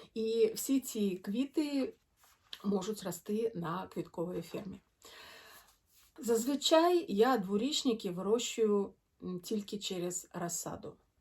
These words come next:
Однорічники я вирощую, деякі з них, через розсаду, деякі, е, відразу в ґрунт. І... Що я можу сказати? Якщо я сумніваюсь, якщо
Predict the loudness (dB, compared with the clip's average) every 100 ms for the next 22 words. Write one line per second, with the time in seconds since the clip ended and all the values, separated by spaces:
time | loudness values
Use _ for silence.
0 | -6 -2 4 4 4 2 2 0 -2 -4
1 | -2 2 2 4 4 4 2 -2 6 6
2 | 6 2 -4 _ _ -6 6 8 8 2
3 | -2 -6 -4 -4 -4 -6 -14 _ -20 -6
4 | 0 2 2 -2 -4 0 2 2 2 -2
5 | -2 4 6 6 4 -4 -2 -2 -4 -6
6 | -8 -6 -4 -6 -8 -10 -12 -8 -6 -2
7 | -2 -2 -6 -2 0 2 0 -6 -20 -20
8 | -20 -6 -2 2 6 4 2 _ _ _
9 | _ _ _ _ -12 2 4 4 2 -2
10 | 0 2 0 -2 -10 -16 -10 -6 -4 0
11 | 2 4 2 2 2 4 4 2 0 0
12 | -4 -8 -10 -6